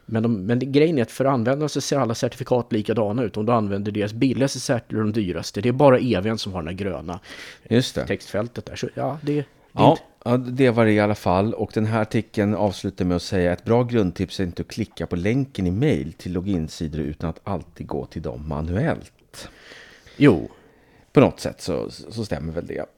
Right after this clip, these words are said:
Speaker 2: Okej, ja, så det var lite vad vi hade om omvärldsbevakningen. Men dagens huvudämne då? De sju nycklarna. Erik, taggad för det?
Speaker 1: Absolut, det här är någonting jag har velat veta mycket om. Och det spännande är,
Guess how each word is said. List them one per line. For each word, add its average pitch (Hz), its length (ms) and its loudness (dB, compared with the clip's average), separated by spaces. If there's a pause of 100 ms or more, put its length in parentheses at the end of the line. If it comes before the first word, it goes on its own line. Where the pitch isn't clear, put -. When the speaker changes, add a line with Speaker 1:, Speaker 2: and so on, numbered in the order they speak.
(120)
Speaker 2:
Okej, 123 260 6
ja, 104 180 4
så 170 120 -4
det 180 100 2
var 190 120 2
lite 113 720 4 (340)
vad 101 220 0
vi 98 160 0
hade 85 640 0
om 87 220 -2
omvärldsbevakningen. 87 1080 2
Men 175 400 6 (320)
dagens 80 400 -2
huvudämne 92 420 4
då? 76 200 4 (160)
De 92 140 2
sju 110 240 6
nycklarna. 104 640 2 (1160)
Erik, 104 420 2 (100)
taggad 120 360 2
för 131 80 -2
det? 156 180 6 (340)
Speaker 1:
Absolut, 107 580 4
det 101 80 4
här 139 160 6
är 120 80 6
någonting 104 280 4
jag 98 60 2
har 92 40 0
velat 92 180 -2
veta 101 340 0
mycket 104 400 2
om. 92 300 -2
Och 113 200 -2
det 120 120 2
spännande 135 640 4
är, 95 200 4